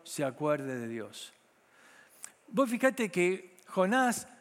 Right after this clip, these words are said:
no está enojado con los marineros que lo tiraron al agua.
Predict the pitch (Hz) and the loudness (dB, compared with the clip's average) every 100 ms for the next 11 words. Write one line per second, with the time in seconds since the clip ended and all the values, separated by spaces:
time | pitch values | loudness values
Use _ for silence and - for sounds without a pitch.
0 | _ 190 240 240 285 254 180 160 214 202 | _ 4 4 6 6 6 4 4 4 6
1 | 175 170 180 175 165 175 175 196 262 254 | 4 2 4 4 6 4 4 2 2 2
2 | 208 185 170 156 190 220 190 175 147 127 | 2 2 0 0 2 2 4 4 4 2
3 | 120 104 | -2 -6